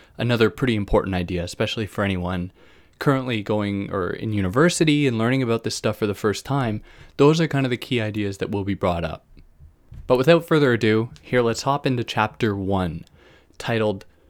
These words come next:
The Body of the Condemned. So this chapter begins with a pretty brutal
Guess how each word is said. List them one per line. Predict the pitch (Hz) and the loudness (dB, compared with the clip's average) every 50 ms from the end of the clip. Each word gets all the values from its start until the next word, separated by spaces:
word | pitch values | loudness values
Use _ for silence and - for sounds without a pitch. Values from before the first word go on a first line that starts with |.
| _ _ _ _ _ - | _ _ _ _ _ -2
The | 120 107 | -2 2
Body | - 135 151 160 165 160 165 165 156 143 - - - - - | 2 4 4 4 4 4 2 0 0 -4 -6 -12 -8 0 2
of | 135 127 117 117 | 2 2 2 0
the | 127 120 | -4 -4
Condemned. | - - 107 101 92 92 80 69 - - - - _ _ _ _ _ _ - - - _ - _ | -2 -4 -4 -4 -4 -4 -6 -8 -12 -16 -18 -20 _ _ _ _ _ _ -20 -20 -20 _ -20 _
So | - - - 147 | -4 2 2 4
this | 175 262 277 - | 4 4 2 0
chapter | - - - 156 160 - - 165 147 | -2 0 0 0 0 0 -2 -2 -2
begins | 139 139 131 131 131 123 127 127 - | -2 -4 -2 -2 0 0 0 -2 -2
with | 135 135 - | -4 -4 -4
a | - | -6
pretty | - - - 233 269 269 247 220 175 - - _ _ _ _ _ _ _ _ | -6 -4 -2 0 0 0 0 0 -2 -4 -6 _ _ _ _ _ _ _ _
brutal | - 143 139 139 143 156 196 226 202 156 117 110 104 104 110 131 | -4 -2 2 6 6 6 6 6 6 4 4 2 0 0 -4 -8